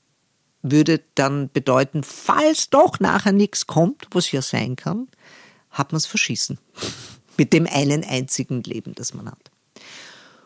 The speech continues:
Und wie auch immer, es ist vollkommen wurscht, ob's das einzige ist oder nicht, äh, es so gut zu leben, wie man eben es leben kann, in den eigenen Möglichkeiten, das anzustreben,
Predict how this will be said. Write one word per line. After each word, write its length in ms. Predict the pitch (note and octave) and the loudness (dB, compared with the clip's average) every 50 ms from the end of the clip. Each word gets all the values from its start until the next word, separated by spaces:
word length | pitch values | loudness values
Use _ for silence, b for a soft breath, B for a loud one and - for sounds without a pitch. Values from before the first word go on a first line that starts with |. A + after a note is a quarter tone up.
| B B B _ _ _ _ _ _ _ _ _ _ | B B B _ _ _ _ _ _ _ _ _ _
Und 240 | - G3+ G#3 E3+ E3 | 4 4 4 4 6
wie 220 | G3 B3 D4+ E4 D4+ | 6 6 8 8 6
auch 200 | - B3 G3+ G#3+ | 4 4 4 4
immer, 380 | G#3 G3+ G3+ G3 F#3+ F3+ - - | 4 6 6 6 4 4 2 2
es 120 | F3+ - | 0 2
ist 160 | F#3 F3 - | 0 0 0
vollkommen 460 | - G3+ G3+ - G#3 G3 G3 F3 D#3+ | 0 0 0 2 2 2 2 2 2
wurscht, 240 | E3+ F#3+ F#3+ - - | 2 2 2 0 -2
ob's 140 | D3 - - | -6 -6 -4
das 160 | - E3+ D#3+ | -4 -2 -2
einzige 480 | C#3+ C3 C#3+ D3+ E3 - F#3 E3+ F#3 E3+ | 0 0 -2 -2 -2 -2 -2 0 2 2
ist 200 | D#3+ D#3 - - | 2 0 -2 -2
oder 160 | D#3+ D3 D#3 | 0 0 0
nicht, 520 | D#3 D#3+ E3 F#3+ G3 - - _ - - _ - | 0 2 0 0 -2 -4 -8 _ -14 -12 _ -2
äh, 420 | D#3 D3+ D3 D3 D3+ D3+ D3+ - - _ _ _ _ _ _ _ _ _ _ | 0 0 2 0 0 -2 -4 -6 -8 _ _ _ _ _ _ _ _ _ _
es 300 | - D#3+ D#3+ - - - | -2 0 0 0 -2 -2
so 160 | - F3+ D3 - _ _ - | -2 -2 -2 -4 _ _ -6
gut 480 | - G3+ A3+ B3+ C4+ C4+ _ - - _ | -2 0 2 2 2 0 _ -10 -14 _
zu 220 | - - - F#3+ | -6 -2 0 0
leben, 840 | F3+ F3+ F3 E3 D3+ D#3 D#3 D#3+ - - E3 E3 D#3 D3+ D#3 D3 D3+ | 2 2 2 2 2 4 4 4 2 0 -2 -2 -2 -4 -8 -14 -16
wie 240 | D3 C#3 C#3 D3+ D3+ | -12 -8 -6 -4 -2
man 340 | D3+ D3 C#3+ C#3+ D3 D3 - _ _ _ _ _ _ | -2 -2 -4 -4 -6 -8 -10 _ _ _ _ _ _
eben 540 | - C#3+ C#3+ C3+ D3 C#3+ C#3 C#3 C#3 B2 - _ _ _ _ | -4 -4 -4 -4 -4 -6 -6 -6 -8 -10 -12 _ _ _ _
es 180 | - C3+ - - | -6 -6 -4 -2
leben 400 | C#3 C3+ C#3 C3+ - C3+ B2 - | -2 -2 -2 -2 -2 -6 -8 -10
kann, 480 | - - A#2 A#2 B2 D3 F3+ G#3+ A#3+ G#3+ | -10 -8 -6 -4 -4 -2 -2 -4 -4 -6
in 160 | - D3+ C#3+ | -8 -8 -6
den 180 | D3+ C#3+ C#3 | -6 -6 -6
eigenen 520 | C3+ - C3 B2 C3+ C#3 C#3 C#3 C3+ C3+ C3 | -6 -6 -6 -6 -4 -4 -4 -4 -4 -4 -4
Möglichkeiten, 800 | B2+ B2+ - - D3+ D3+ - - - D#3 C#3+ - - D#3 D3+ | -4 -4 -4 -6 -8 -10 -8 -8 -8 -8 -8 -6 -8 -8 -4
das 220 | - D3+ D#3 D#3+ - | -2 -2 -2 -2 -2
anzustreben, 1000 | - - C#3+ - - - - F3+ - - - - G3 F#3 F#3 F#3+ F#3+ F#3+ F#3+ | -4 -6 -6 -8 -8 -8 -8 -8 -8 -8 -8 -6 -4 -4 -2 -2 -4 -4 -6